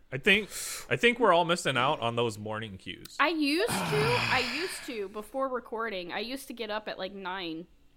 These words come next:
Speaker 1: Yeah.
Speaker 2: and play some, some games, solo queue, before we started recording. I used to do that. I haven't done it in a while.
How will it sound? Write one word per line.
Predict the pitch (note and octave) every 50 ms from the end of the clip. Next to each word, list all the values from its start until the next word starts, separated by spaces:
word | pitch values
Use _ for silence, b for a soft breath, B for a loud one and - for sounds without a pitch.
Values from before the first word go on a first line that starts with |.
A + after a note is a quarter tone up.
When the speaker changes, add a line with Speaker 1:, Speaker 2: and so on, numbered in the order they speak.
| _ _ _ _
Speaker 1:
Yeah. | - A#2 A#2+ C3+ B2+ G2 F#2+ - _ _ _ _ _
Speaker 2:
and | G#3 G3 F#3+ F#3 F3+ F3 F3 F#3 - _ -
play | - - A3 G#3 G3+ G3 F#3+ F3+ F3 F3 F3+ F#3 - - - - - -
some, | - - G#3 G3+ F3+ D3+ - _ _ _ _ _ _
some | - - G#3 G3+ F3+
games, | F3 F3 F3+ F3+ F3 E3 E3+ - - - -
solo | - - - G#3 G3 F#3+ F#3
queue, | F#3 - F#3+ F3+ E3+ E3+
before | F3 F3 - F#3 F3
we | F3+ F3
started | - - F3+ F3 E3+ E3 F3
recording. | E3 E3 - E3+ E3 F3 D#3+ D3+ D3+ D#3 -
I | E3+
used | F#3 A3+ D4 D#4 - -
to | F3+
do | F3+ F#3 G#3
that. | F#3 - A#1 A1 - - - - - - - - _ - - _ - - - - - - - - - - - - - - - - - - - -
I |
haven't | G3 G#3 G#3+ G3+
done | G3 G3 F#3+ F#3
it | F3 D#3
in | C#3 C#3+
a | B2 G2+
while. | G2+ D2 - -